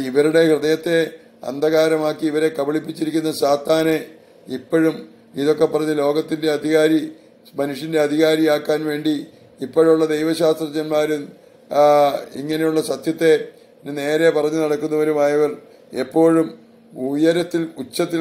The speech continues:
പറയുന്നതാണ് രണ്ട് കൊറിന്ത്യർ നാലാം അധ്യായത്തിൻ്റെ മൂന്നും നാലും വാക്യങ്ങൾ.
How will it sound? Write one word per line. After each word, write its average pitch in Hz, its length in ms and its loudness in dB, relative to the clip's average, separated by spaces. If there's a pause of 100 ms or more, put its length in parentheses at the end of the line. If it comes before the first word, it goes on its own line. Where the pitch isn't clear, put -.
പറയുന്നതാണ് 151 560 0
രണ്ട് 143 240 -4
കൊറിന്ത്യർ 151 400 2 (460)
നാലാം 156 380 4
അധ്യായത്തിൻ്റെ 147 560 0
മൂന്നും 143 300 -6
നാലും 143 280 0
വാക്യങ്ങൾ. 123 420 -8